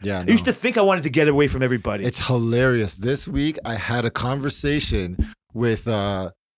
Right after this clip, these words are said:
Speaker 1: our new American buddy at work, even
Speaker 2: Yeah,
Speaker 1: though he's
Speaker 2: no,
Speaker 1: been here,
Speaker 2: apparently
Speaker 1: like,
Speaker 2: he's a good guy.
Speaker 1: twelve years. He's been here, like, twelve years.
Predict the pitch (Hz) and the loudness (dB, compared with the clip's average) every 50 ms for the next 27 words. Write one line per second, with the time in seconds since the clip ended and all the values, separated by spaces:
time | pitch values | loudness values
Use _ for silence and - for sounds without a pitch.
0 | _ _ - 113 110 107 104 110 117 117 113 113 110 104 101 95 - - 110 117 | _ _ -6 -4 -4 -2 -2 -2 -2 -2 -2 -2 -2 -2 -4 -4 -4 -4 -2 0
1 | 117 113 - 117 110 104 110 104 104 104 101 98 92 95 98 101 104 123 123 - | 0 0 0 -2 -2 0 0 0 2 0 0 0 -2 -2 -2 -2 -2 -4 -4 -6
2 | - 113 127 160 196 104 104 90 165 165 - - 104 101 - - - - - - | -4 0 2 2 2 2 0 0 2 2 2 2 2 2 2 2 0 0 -2 -2
3 | 135 113 - 101 135 120 113 104 90 101 101 95 92 98 107 123 127 - - _ | -4 -4 -2 2 2 2 2 2 0 0 -2 0 0 0 0 -2 -2 -6 -12 _
4 | _ _ 139 123 120 117 110 104 101 98 - - 120 110 104 98 101 107 104 101 | _ _ -6 -4 -4 -2 -2 -4 -4 -6 -6 -6 -4 -4 -2 -2 -2 -2 -2 -2
5 | 110 110 | -4 -6